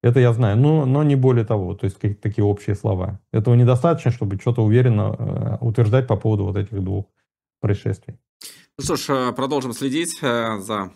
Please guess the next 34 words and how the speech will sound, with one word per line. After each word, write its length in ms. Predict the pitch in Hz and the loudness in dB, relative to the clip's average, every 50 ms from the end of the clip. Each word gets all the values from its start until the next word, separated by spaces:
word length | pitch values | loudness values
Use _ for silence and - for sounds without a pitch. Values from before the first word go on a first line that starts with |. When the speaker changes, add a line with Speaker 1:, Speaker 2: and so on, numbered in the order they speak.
| _ - | _ -16
Speaker 2:
развитием 460 | 101 92 98 95 101 95 - - 90 - | -12 -12 -12 -10 -10 -12 -10 -12 -12 -10
событий. 360 | - 104 104 147 - - 95 | -10 -10 -10 -10 -10 -10 -10
Спасибо 440 | 85 - - 120 117 - 147 117 120 | -10 -6 -6 -6 -6 -6 -8 -8 -6
вам. 240 | 113 123 147 156 147 | -6 -6 -6 -6 -6
Еще 220 | 117 - - 123 | -8 -8 -8 -8
раз 100 | 104 95 | -10 -10
всем 260 | - - - 110 98 92 | -10 -10 -12 -12 -12 -12
рекомендуем 500 | 92 - - 95 98 98 113 135 143 123 | -14 -14 -14 -14 -12 -10 -10 -10 -10 -12
подписаться 560 | 101 85 - 95 - 110 95 85 - - 92 | -14 -14 -14 -14 -12 -12 -14 -14 -14 -14 -14
на 220 | 90 92 92 90 90 | -12 -12 -10 -10 -10
YouTube-канал 560 | 90 95 - - 92 _ - 82 87 82 85 | -10 -10 -12 -16 -18 _ -16 -16 -14 -12 -12
Аббаса 280 | 87 87 98 - 117 110 | -12 -10 -8 -4 -4 -4
Speaker 1:
Спасибо. 160 | - 90 90 | -4 -4 -8
Speaker 2:
Галямова. 460 | 98 127 135 123 107 92 85 87 - _ _ _ - | -8 -8 -8 -10 -10 -12 -12 -14 -18 _ _ _ -14
Э, 320 | 104 101 101 95 90 85 85 _ _ _ - | -12 -10 -10 -10 -10 -12 -14 _ _ _ -18
просто 260 | 92 90 - - 90 | -18 -18 -18 -18 -18
напишите 440 | 85 82 - - - 85 - - 80 | -16 -16 -16 -16 -16 -16 -16 -14 -14
«Аббас 320 | 82 78 80 78 78 - | -14 -14 -14 -18 -18 -18
Галямов» 400 | - - 85 80 80 - - - | -18 -18 -16 -16 -16 -20 -20 -20
в 300 | _ _ _ _ _ - | _ _ _ _ _ -14
эфире 180 | 147 143 113 104 | -12 -10 -10 -12
и 40 | 101 | -12
посмотрите 440 | - - - 107 110 117 - - 101 | -14 -14 -14 -12 -12 -14 -14 -14 -14
новое 220 | 95 95 92 87 | -12 -10 -10 -10
видео. 380 | 90 101 98 98 92 90 90 - _ - | -10 -10 -10 -10 -10 -10 -12 -16 _ -18
Э, 120 | - - - | -18 -16 -16
скоро 320 | - - - - 127 120 113 | -16 -12 -6 -2 0 0 0
выйдет, 240 | 113 107 78 71 | 0 -2 -4 -4
да, 140 | 65 85 107 | -6 -6 -6
я 200 | 117 - - - | -6 -6 -10 -14
так 140 | - - - | -16 -18 -18
понимаю, 300 | - - - - - - - | -18 -18 -18 -18 -18 -20 -20
что 200 | - - - - | -20 -20 -20 -20
про 220 | _ - - - | _ -20 -20 -20